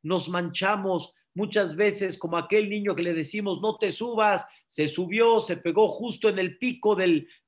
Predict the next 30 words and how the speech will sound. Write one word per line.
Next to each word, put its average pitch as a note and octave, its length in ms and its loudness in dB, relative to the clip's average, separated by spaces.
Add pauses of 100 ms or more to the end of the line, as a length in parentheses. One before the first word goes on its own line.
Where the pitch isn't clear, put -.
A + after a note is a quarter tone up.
del F3 280 2
me-, F#3 220 -4
del E3+ 180 -2
metal G3 520 0
o F#3 40 0
de F3 120 0
la F3 140 2
mesa, A3 520 0 (240)
y D3+ 100 0
ahora G#3 220 4
hay G3+ 140 0
que F#3+ 120 0
llevarlo G3 400 2
al F3 60 -2
hospital, A3 720 0
y - 20 2
hay, G3+ 300 2
hay F#3 180 0
que F#3 100 -2
hacerle, F3+ 560 -2 (200)
este, D3 480 -2
una E3 280 -4
costura, A#3+ 560 -2
y G#3 120 0
hay G#3+ 160 4
que, G3 200 -4 (180)
¿qué A3 160 0
pasó? A3+ 840 2 (200)
¿Qué A#3 160 2
pasó? A#3+ 800 0